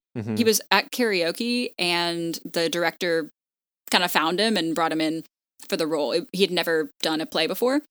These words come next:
Speaker 1: Yeah, he's a plumber. <laughs>
Speaker 2: Yeah, he's a plumber. He's Daryl's plumber. And so Andy, sorry, Michael was so frustrated that this nobody, as if Michael is a somebody, you know,
Speaker 1: Mm-hmm.
Speaker 2: <laughs> in the
Speaker 1: Yeah.
Speaker 2: world of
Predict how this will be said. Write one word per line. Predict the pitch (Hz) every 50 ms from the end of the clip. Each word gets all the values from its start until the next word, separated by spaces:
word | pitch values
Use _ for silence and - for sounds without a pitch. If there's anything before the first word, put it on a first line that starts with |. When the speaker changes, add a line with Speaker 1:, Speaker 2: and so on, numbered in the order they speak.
| _ _ - -
Speaker 1:
Yeah, | 147 143
he's | 131 139 143
a |
plumber. | 135 - 165 180 147 101 92 -
<laughs> | _ _ _ _ _ _ _ _ _ _ _ _ _ _ - - 156 123 -
Speaker 2:
Yeah, | - 277 359 - 165
he's | 175 185
a | 208
plumber. | - 294 277 - - -
He's | - 180 -
Daryl's | 233 302 254 185 -
plumber. | - - - - - _ _ _ _ _ _ _ _ _ _ _ -
And | 208 214 202 196
so | 185 - 220 185 180 175 - _ _ _ _ _ -
Andy, | 214 202 196 196 190 175 160 - -
sorry, | - 190 160 147 151 - -
Michael | 196 190 196 - 185 165
was | 160 160 -
so | - - - - 208 180 175 165 156 147 147 156 - _ _ -
frustrated | 196 165 - - - 165 160 160 156 143 -
that | 170 165 156 - -
this | 185 170 165 - - - - -
nobody, | - 156 156 165 190 208 202 185 175 160 147 131 110 113 - - _ _ _ _ -
as | 180 175 175
if | 175 -
Michael | 175 165 160 - 160 139
is | 143 160 - -
a | 156
somebody, | - 185 180 175 139 - -
you | 127 127 165 -
know, | 117 - - -
Speaker 1:
Mm-hmm. | 196 202 - 262 240 - -
Speaker 2:
<laughs> | -
in | 220 196 202
the | 185
Speaker 1:
Yeah. | 170 170
Speaker 2:
world | 190 185 190 175 175 175
of | 170 -